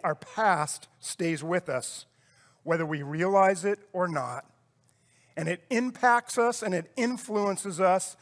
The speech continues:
and it affects our health and the health of those around us.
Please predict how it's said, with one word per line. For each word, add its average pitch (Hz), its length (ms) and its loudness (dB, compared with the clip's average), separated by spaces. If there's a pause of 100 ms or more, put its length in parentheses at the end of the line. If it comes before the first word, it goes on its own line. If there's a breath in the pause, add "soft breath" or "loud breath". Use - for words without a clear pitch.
(180 loud breath)
and 180 100 2
it 175 80 2
affects 226 560 2 (140)
our 226 380 4
health 285 540 -2 (760 soft breath)
and 196 160 2
the 185 80 8
health 214 360 6
of 220 120 2
those 202 400 2
around 160 440 2
us. - 440 -6